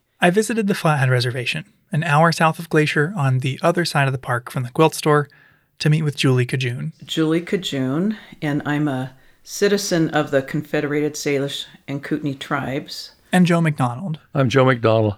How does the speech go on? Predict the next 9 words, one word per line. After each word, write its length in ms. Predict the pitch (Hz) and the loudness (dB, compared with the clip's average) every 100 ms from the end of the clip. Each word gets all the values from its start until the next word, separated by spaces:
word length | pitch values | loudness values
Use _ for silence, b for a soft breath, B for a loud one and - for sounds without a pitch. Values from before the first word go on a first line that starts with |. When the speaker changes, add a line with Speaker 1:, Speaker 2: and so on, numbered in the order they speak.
| _ - | _ 2
Speaker 3:
born 200 | 135 117 | 6 6
and 100 | 113 | 6
raised 260 | 117 113 | 4 4
here 120 | 139 120 | 4 4
on 120 | 110 | 4
the 80 | 107 | 4
reservation, 680 | 110 110 104 101 - 110 95 _ B B B B _ | 4 4 4 2 0 -2 -4 _ B B B B _
president 380 | 131 123 113 104 | 4 4 4 2
emeritus 760 | 104 107 104 - 101 - - | 4 4 2 -2 -10 -12 -14